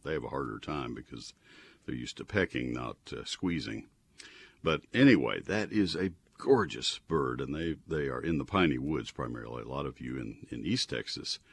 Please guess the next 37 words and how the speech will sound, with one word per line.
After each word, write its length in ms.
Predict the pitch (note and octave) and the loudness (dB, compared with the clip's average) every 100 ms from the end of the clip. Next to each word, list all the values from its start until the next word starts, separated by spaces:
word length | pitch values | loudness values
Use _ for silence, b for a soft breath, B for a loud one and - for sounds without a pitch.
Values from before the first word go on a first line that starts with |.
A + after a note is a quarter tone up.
| b b b | b b b
uh, 60 | - | -6
see 260 | - C#2+ A1+ | -2 -2 -2
them, 220 | A#1+ A#1+ | -4 -6
but, 140 | A#1+ - | -8 -8
but 100 | C#2 | -8
we 140 | C2+ | -6
don't 480 | C2 C#2+ F2+ E2 G1+ | -6 0 2 2 0
in 160 | B1 A1+ | -4 -6
the 100 | - - | -8 -14
Dallas-Fort 460 | - A1 - C#2+ - | -10 -8 -6 -6 -4
Worth 180 | E2+ - | -4 -4
area 300 | G#1+ G1+ G1+ | -6 -8 -6
so 160 | - | -6
much. 320 | A1+ G#1+ - - - b b b b - | -6 -8 -12 -16 -20 b b b b -2
What 160 | B2+ | 0
a 120 | A1+ | 0
beautiful 520 | - A#2 B2 - - C#2+ | -4 -2 0 0 -4 -4
bird, 320 | C#2 C2 G#1+ | -4 -4 -2
large 380 | C2 F2 C2+ - | 2 4 2 0
woodpecker 480 | A#1+ - - - | -8 -8 -10 -8
with 240 | - A#1 - | -12 -10 -10
a 160 | A1+ - _ _ - - | -12 -14 _ _ -20 -10
brilliant 480 | - G2+ A#2 D#2+ A#1 - | 2 6 8 6 4 -2
red 240 | A#1 A1 | -4 -4
head, 220 | A1+ G#1+ | -6 -6
not, 240 | A#1+ C#2+ - - | -4 -4 -4 -2
not 300 | D#2 F#2 - | 0 0 0
the 120 | E2 | 0
red-bellied 680 | D#2 F2 D2 C2+ G2+ D#2 B1 | 4 4 4 4 6 4 0
woodpecker 480 | B1+ B1 C2 A1+ C#2 | -4 -4 -6 -6 -6
that 120 | B1+ | -4
also 360 | C2 F#2 - G#1+ | -4 -4 -4 -6
has 140 | G1+ | -6
a 60 | G#1+ | -10
red 240 | G#1 G#1 | -10 -10
head, 240 | G#1 G#1 G#1+ | -10 -10 -10
but, 140 | A#1 | -12